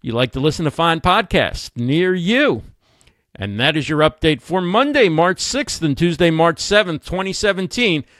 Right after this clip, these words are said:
For Livestream universe dot com, I'm Ross Brand. Have a great day, everyone.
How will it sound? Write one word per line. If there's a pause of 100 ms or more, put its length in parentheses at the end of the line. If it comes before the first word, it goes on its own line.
(200)
For
Livestream
universe
dot
com, (420)
I'm
Ross
Brand.
Have
a
great
day,
everyone.